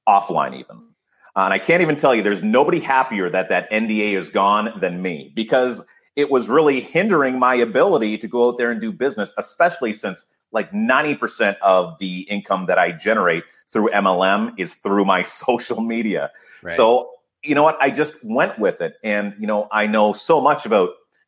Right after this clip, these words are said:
Speaker 1: the fear of missing out and exclusivity and about making people feel special.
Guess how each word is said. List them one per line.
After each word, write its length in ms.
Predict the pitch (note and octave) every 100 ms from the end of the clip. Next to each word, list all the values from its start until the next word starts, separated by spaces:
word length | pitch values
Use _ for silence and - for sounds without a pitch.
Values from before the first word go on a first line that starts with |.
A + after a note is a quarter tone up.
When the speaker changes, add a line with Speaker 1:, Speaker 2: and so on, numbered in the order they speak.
| _ G2+
Speaker 1:
the 100 | G2
fear 300 | - G#2 F#2+
of 100 | E2+
missing 340 | F#2 - E2+
out 280 | D2 D2 -
and 420 | F#2+ F2+ F2 F2 - _ _
exclusivity 720 | A2+ - A2 G2+ B2 G2 F2
and 80 | F2
about 340 | F#2+ A2+ A2+ A2
making 440 | G#2+ A2 G#2 F#2+
people 400 | - A#2+ A2+ G2
feel 280 | - A2 F#2
special. 680 | - - D#3+ E3 F#2 E2+